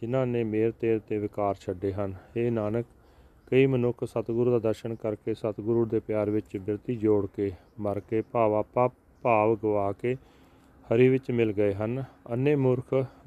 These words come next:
ਗਵਾਰ ਨੇ ਆਪਣੇ ਸਤਿਗੁਰੂ ਦੀ ਸੇਵਾ ਨਹੀਂ ਕੀਤੀ। ਮਾਇਆ ਦੇ ਪਿਆਰ ਵਿੱਚ ਜਦੋਂ ਬਹੁਤ ਦੁਖੀ ਹੋਇਆ, ਤਦੋਂ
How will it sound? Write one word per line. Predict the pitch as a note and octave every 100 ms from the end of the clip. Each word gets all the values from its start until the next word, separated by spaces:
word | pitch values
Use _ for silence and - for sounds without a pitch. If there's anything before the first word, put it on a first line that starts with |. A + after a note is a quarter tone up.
| A2+
ਗਵਾਰ | A2+ A2+ A2+
ਨੇ | A2 A#2+
ਆਪਣੇ | A#2+ - A2+ A#2+ A2+
ਸਤਿਗੁਰੂ | - G#2 - A#2
ਦੀ | A#2
ਸੇਵਾ | - G#2 G#2 G#2+
ਨਹੀਂ | A#2
ਕੀਤੀ। | A#2+ A#2 B2+ C3 - - _ - - - -
ਮਾਇਆ | A2 A2 A#2+ C3
ਦੇ | C3 B2+
ਪਿਆਰ | A#2+ A2+ A2 A2
ਵਿੱਚ | A#2 - A#2+ A2+ -
ਜਦੋਂ | G#2 A2 A#2+ A#2
ਬਹੁਤ | G#2+ G#2+ A#2
ਦੁਖੀ | A2 G#2 A2+
ਹੋਇਆ, | G#2+ A2 A2+ - - - -
ਤਦੋਂ | A2 A#2